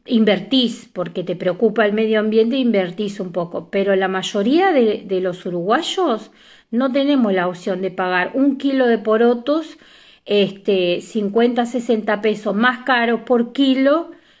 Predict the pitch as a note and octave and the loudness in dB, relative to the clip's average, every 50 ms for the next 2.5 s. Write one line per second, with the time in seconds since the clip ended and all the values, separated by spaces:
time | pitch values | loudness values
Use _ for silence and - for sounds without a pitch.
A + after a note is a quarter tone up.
0 | _ _ - - G3+ F#3+ G3 G3 F#3+ G3 F#3+ - - G3 E3+ G#3+ G3+ A3 A#3 A#3 | _ _ -2 -2 0 0 0 0 -2 -2 -4 -4 -8 -6 0 2 2 2 2 0
1 | A#3 - - _ _ _ _ _ - G3 F#3 F#3+ F#3+ G3 F#3 F3+ F3+ G3+ A3+ A#3+ | -2 -8 -18 _ _ _ _ _ -2 0 0 0 0 0 0 0 2 4 4 4
2 | A3 G3+ G3+ - - - E3+ - E3+ - _ | 4 2 0 -6 -14 -18 -20 -20 -20 -20 _